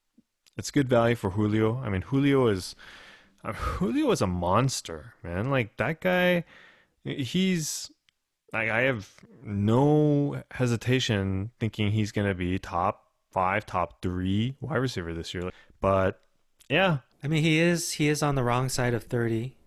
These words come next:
Speaker 2: right?
Speaker 1: Yeah. I think it helps both of our teams. And, you know, that's the main thing, right? When we're doing a trade,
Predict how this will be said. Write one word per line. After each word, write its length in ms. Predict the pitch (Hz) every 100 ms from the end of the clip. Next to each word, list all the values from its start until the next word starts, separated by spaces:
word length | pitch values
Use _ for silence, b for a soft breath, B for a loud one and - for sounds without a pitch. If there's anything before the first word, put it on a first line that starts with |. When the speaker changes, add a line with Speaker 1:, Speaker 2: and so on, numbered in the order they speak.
| _
Speaker 2:
right? 320 | 117 113 131 139 _ - - _ -
Speaker 1:
Yeah. 280 | 92 90 104 -
I 100 | 131
think 180 | 131 147
it 40 |
helps 320 | 131 123 120 -
both 300 | - 101 92
of 80 |
our 100 | 90
teams. 400 | 87 - 87 87 - B B -
And, 140 | 170
you 40 |
know, 120 | 220 175
that's 220 | 160 160
the 100 | 190
main 260 | 165 165
thing, 240 | 165 127 82
right? 260 | 85 95
When 120 | 113 117
we're 100 | 135
doing 220 | 156 143
a 60 |
trade, 580 | 98 - 156 147 101 92